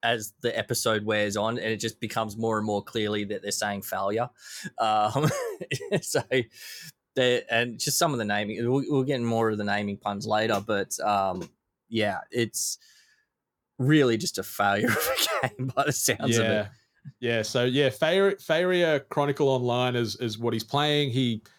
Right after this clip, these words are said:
Speaker 2: yeah, fly, fly kicks Faria, this, you know, blonde damsel in distress, and he calls her the real Dark Lord. And you're like, "Okay, this, this is very different and unexpected
Speaker 1: Yeah.
Speaker 2: compared to most fantasy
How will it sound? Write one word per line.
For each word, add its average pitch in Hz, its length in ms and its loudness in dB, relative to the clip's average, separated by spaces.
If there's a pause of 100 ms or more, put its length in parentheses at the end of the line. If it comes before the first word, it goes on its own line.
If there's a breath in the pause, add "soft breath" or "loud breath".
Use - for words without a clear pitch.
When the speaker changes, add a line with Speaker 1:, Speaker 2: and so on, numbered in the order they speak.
(100)
Speaker 2:
yeah, 123 160 2
fly, 156 480 0
fly 165 320 2
kicks - 320 -2
Faria, 139 640 4
this, 120 400 -2 (360 loud breath)
you - 40 -10
know, 123 160 -2
blonde 143 580 2
damsel 135 400 2
in 131 100 2
distress, 123 720 0 (380 soft breath)
and 131 120 0
he 135 80 2
calls 165 300 4
her 147 60 2
the 135 100 4
real 143 220 6
Dark 135 340 2
Lord. 127 200 4
And - 20 -4
you're 120 100 -2
like, 117 180 -2
"Okay, 123 380 0 (140)
this, 196 160 -4 (100)
this 214 180 -2
is 190 120 -4
very 196 200 6
different 160 380 0
and 135 180 0
unexpected 139 640 2
Speaker 1:
Yeah. 123 60 -8
Speaker 2:
compared 135 360 0
to 143 80 -2
most 135 280 0
fantasy 131 680 0